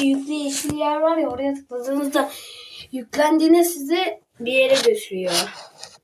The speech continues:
O yüzden, e, bir yüklensin. Nasıl olmuş ya? Ya daha inmedi.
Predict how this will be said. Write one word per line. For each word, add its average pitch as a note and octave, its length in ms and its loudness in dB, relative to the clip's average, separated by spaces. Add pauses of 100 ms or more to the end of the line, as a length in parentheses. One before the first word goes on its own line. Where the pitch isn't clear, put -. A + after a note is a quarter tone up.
(2000)
O A#3+ 100 8
yüzden, A#3+ 560 2 (120)
e, G3 360 -4
bir A#3+ 120 -10
yüklensin. A#3+ 760 2 (3000)
Nasıl G#3+ 220 -4
olmuş A#3+ 540 2
ya? G3+ 400 2 (1800)
Ya G#3 360 -2
daha G#3+ 280 2
inmedi. A3 420 -6